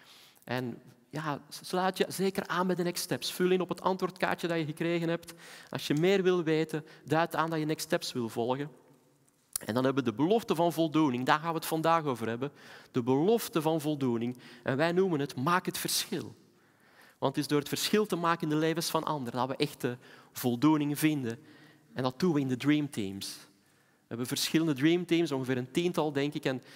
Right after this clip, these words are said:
hey, drie vierde van de mensen van onze kerk zetten zich in in een van deze teams. Dat is geweldig. Dat mensen niet komen om zomaar een zeteltje warm te houden, maar ze het verschil willen maken in de levens van anderen. En dat is zo mooi, dat is zo mooi.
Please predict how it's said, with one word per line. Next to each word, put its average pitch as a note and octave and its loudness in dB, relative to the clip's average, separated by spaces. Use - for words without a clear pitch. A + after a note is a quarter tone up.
hey, C#3+ -2
drie F#3 2
vierde D3+ 2
van D3 0
de C#3+ 2
mensen E3+ 0
van D3+ 0
onze E3+ 2
kerk C#3+ 0
zetten F3 0
zich C3+ -4
in F3+ 2
in C#3+ -2
een E3 2
van D3 0
deze D3 0
teams. D3+ 0
Dat B2+ -4
is B2+ -6
geweldig. C#3+ 0
Dat B2 0
mensen D#3+ 2
niet F#3 2
komen C#3+ 2
om B2 0
zomaar D3+ 2
een C3+ -2
zeteltje D3+ 2
warm D3+ 2
te C3 -10
houden, A#2+ 0
maar B2 2
ze - -6
het C3 -4
verschil A3 2
willen F#3+ 2
maken A#2+ -6
in B2 -6
de A#2+ 0
levens C3 0
van B2+ -2
anderen. G#2 -4
En - -10
dat C#3+ 2
is D3+ -2
zo D3 2
mooi, B2 -2
dat C3 -10
is B2+ -6
zo A#2+ -2
mooi. G#2+ -10